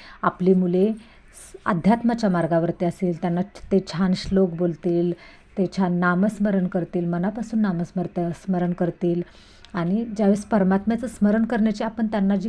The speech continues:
कला शिकवू त्याच्यातून काय होईल त्यांचे ओरिजिनल संस्कार बाहेर पडतील आणि जे, अ, जन्मात, जन्मजन्मीचे जे संस्कार आहेत तर जन्म घेत घेत ना तयार झालेले,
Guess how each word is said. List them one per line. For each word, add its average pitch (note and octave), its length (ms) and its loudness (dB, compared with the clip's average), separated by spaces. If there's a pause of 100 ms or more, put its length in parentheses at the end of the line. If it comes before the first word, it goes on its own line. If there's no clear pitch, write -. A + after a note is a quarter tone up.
(140)
कला G#3+ 240 6
शिकवू G3 320 -2
त्याच्यातून G3+ 460 -2
काय A#3 160 0
होईल G#3+ 180 0
त्यांचे A3+ 320 0
ओरिजिनल G#3+ 420 0
संस्कार G3+ 440 0
बाहेर F#3 280 2
पडतील G#3 440 -6
आणि F3+ 280 -2
जे, B3+ 140 0 (600)
अ, F3 260 2 (100)
जन्मात, F#3 340 6 (120)
जन्मजन्मीचे G3 640 4
जे G3 120 4
संस्कार F3+ 480 -2
आहेत F3 260 -2
तर F3+ 40 -2
जन्म F3+ 300 2
घेत F#3+ 180 4
घेत F3 260 0
ना F3 320 -2
तयार E3+ 200 4
झालेले, E3 480 0